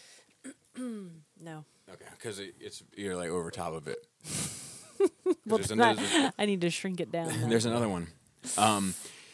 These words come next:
Speaker 2: so, the, my other problem with it is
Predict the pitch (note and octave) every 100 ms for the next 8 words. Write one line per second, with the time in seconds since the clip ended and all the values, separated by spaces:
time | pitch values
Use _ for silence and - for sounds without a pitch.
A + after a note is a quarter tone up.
0 | - _ - - A#2 A2 - _ _ _
1 | _ _ _ _ _ - B2+ - B2+ A2
2 | D#3+ E3 B2 A2 G#2 G2+ F#2 G2 - F2
3 | E2+ E2+ F2+ -